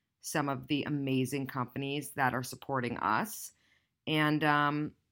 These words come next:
yeah, so, a-, again, Sex by Lola go-, has gotten the condoms, the cleansing wipes, the lube, and, you know, these are all natural products. So do the right thing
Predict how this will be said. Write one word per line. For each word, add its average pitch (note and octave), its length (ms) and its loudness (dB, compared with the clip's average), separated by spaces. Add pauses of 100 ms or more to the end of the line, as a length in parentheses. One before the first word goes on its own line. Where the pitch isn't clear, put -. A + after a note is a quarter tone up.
(140)
yeah, A3 320 -2
so, D3+ 540 0 (160)
a-, C#3 200 4
again, D#3+ 600 2 (340)
Sex E3 320 0
by F#3 160 2
Lola C#3+ 580 4 (100)
go-, D3 160 -4
has D3+ 200 -4
gotten C#3 300 0
the - 80 -6
condoms, F3 1000 2
the - 80 -12
cleansing F3+ 540 -2
wipes, D#3+ 320 0
the - 160 -6
lube, F3+ 800 2 (580)
and, E3+ 640 4 (160)
you G3 100 -2
know, F3+ 300 2
these G3+ 240 -2
are - 200 0
all G3 300 6
natural F3+ 560 2
products. - 840 -6
So C3+ 640 -2 (1000)
do F#3+ 160 2
the G3+ 80 -2
right G3 300 2
thing C#3 500 0